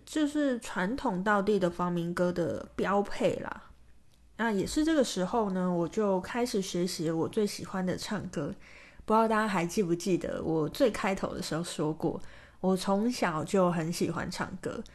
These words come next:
只是我就是一个很奇怪的人，一直在做我不喜欢的事情这样。呃，学着学着也渐渐有一些机会啊，我真的可以坐在舞台上，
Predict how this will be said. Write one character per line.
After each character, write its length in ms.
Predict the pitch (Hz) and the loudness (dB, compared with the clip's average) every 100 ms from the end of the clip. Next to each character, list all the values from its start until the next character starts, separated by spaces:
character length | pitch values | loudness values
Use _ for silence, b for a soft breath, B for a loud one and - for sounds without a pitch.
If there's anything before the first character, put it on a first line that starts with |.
| B B | B B
只 140 | - 190 | -2 6
是 100 | 262 | 6
我 200 | 208 - | 6 2
就 120 | 185 | 0
是 200 | 185 180 | 2 2
一 20 | |
个 180 | 175 180 | 2 -2
很 160 | 196 | -4
奇 200 | - - | -4 -4
怪 180 | - 160 | 0 0
的 80 | 127 | 0
人， 240 | 143 - - - | -4 -6 -10 -6
一 140 | 247 208 | 0 2
直 60 | |
在 160 | 190 185 | 4 2
做 280 | 185 - 190 | 2 4 4
我 160 | 160 | 4
不 140 | 165 190 | 2 2
喜 320 | - - 220 | 0 -4 -4
欢 220 | 190 175 | 0 0
的 120 | 196 | 0
事 300 | - - 180 | -2 0 0
情 220 | - - - - | 0 -8 -10 -8
这 80 | |
样。 160 | 104 - - B B B B B B B B - | -6 -6 -14 B B B B B B B B -12
呃， 420 | - 202 196 196 196 | -4 0 0 0 0
学 180 | 269 302 | 4 4
着 80 | |
学 260 | 285 214 208 | 4 2 2
着 220 | 202 190 | 2 2
也 140 | 175 175 | 2 2
渐 200 | 240 233 | 0 4
渐 160 | 240 | 4
有 200 | 190 - | 4 0
一 40 | 190 | -2
些 240 | - 214 | 2 2
机 240 | 214 208 | 2 -2
会 340 | 220 - 226 175 | -2 2 0 2
啊， 300 | 202 202 - | -4 -8 -8
我 160 | - | -8
真 320 | 220 220 226 220 | -6 -4 -4 0
的 720 | 202 190 175 160 127 - - | 2 2 2 0 -4 -8 -10
可 180 | - 196 | -2 0
以 160 | 240 196 | 0 0
坐 220 | 254 226 | 2 2
在 160 | 226 | 4
舞 160 | 190 165 | 2 0
台 260 | - 160 151 | -4 -6 -6
上， 340 | - 254 | -2 -2